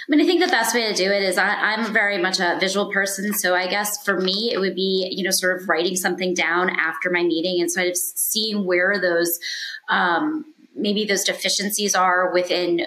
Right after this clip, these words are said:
the, the attorney or prospect, prospect themselves and with myself, and trying to fill in those blanks and trying to maybe talk it over with a sales manager or another coworker, and just also realizing that sometimes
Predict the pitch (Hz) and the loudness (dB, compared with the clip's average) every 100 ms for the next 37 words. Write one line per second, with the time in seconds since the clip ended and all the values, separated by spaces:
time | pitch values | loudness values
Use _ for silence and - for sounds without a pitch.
0 | - 185 - 180 - 180 180 - 160 175 | -6 -12 -4 -2 0 0 -2 -4 -2 0
1 | - 190 196 196 170 - 165 - 190 - | 0 0 0 0 -2 0 -2 -2 -4 0
2 | 165 - - - 180 180 185 180 - - | 0 -2 -8 -4 -2 0 -2 -2 -8 -6
3 | 165 208 220 262 277 - - - - 233 | -2 2 2 2 0 -4 -6 -8 -4 0
4 | 247 254 254 196 190 247 214 202 185 220 | 2 0 0 -2 0 2 2 0 -2 -2
5 | 220 240 - 226 214 196 180 180 190 185 | -2 -4 -2 -2 0 2 0 0 0 0
6 | 170 - - 196 208 208 202 196 190 190 | -2 -6 -4 -4 -2 -2 -2 -2 -2 -4
7 | 185 - - - - 220 208 196 202 226 | -6 -10 -6 -4 0 0 0 2 2 2
8 | 190 165 160 180 175 - 175 - 190 233 | 2 2 2 0 0 -2 -2 0 0 0
9 | - 143 - 165 156 - 160 185 180 175 | -2 -2 -2 0 0 0 2 2 4 2
10 | 185 190 185 190 185 - 214 226 180 160 | 0 0 2 0 -2 -2 0 2 2 0
11 | 147 - 208 233 247 302 - - - - | -2 -2 -2 0 0 0 -2 -4 -6 -12
12 | - - - _ _ _ _ _ _ - | -14 -16 -20 _ _ _ _ _ _ 2
13 | 277 311 349 339 226 220 226 214 202 196 | 2 4 2 2 2 0 2 2 0 0
14 | 190 185 185 - - 233 269 294 294 262 | -2 0 -2 -2 0 2 4 2 2 0
15 | 233 220 202 185 - - | 0 -2 -2 -2 -4 -6